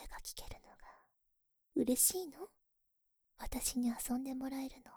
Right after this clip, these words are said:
想像しただけで、おちんぽ立っちゃうようになったの？<laughs> まさか、ねえ。そんなわけ、ないよね。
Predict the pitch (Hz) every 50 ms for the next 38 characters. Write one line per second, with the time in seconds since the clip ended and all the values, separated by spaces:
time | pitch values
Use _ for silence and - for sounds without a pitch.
0 | - - - - - 233 220 214 - - 240 233 - - - - - - - -
1 | - - - - - - - - - - _ _ _ _ _ _ _ _ _ _
2 | _ _ _ _ - - 233 233 - - 285 285 277 - - - - - - -
3 | 330 - - - - 349 302 254 233 226 - - - - 240 - _ - - -
4 | - 349 - - _ _ _ _ _ _ _ _ _ _ _ _ _ - - -
5 | - - - - - _ _ _ _ - - _ - _ _ _ _ _ _ _
6 | _ - - - - - - _ _ _ _ _ _ _ _ _ _ _ _ -
7 | 226 220 226 240 240 262 294 - - - - - - - - - - - 254 240
8 | 226 - - - - - - - _ _ _ - - 220 214 208 - - _ _
9 | _ _ _ _ _ _ _ _ _ _ _ _ 240 240 240 247 262 320 359 392
10 | 403 370 339 302 277 262 247 - _ _ _ _ _ _ _ _ _ _ _ _
11 | _ _ _ _ _ - - - 226 214 214 220 233 254 262 262 269 294 311 -
12 | _ _ - 254 226 214 202 202 - _ _ _ _ _ _ _ _ _ _ _
13 | 277 262 254 302 330 349 302 262 240 262 285 381 -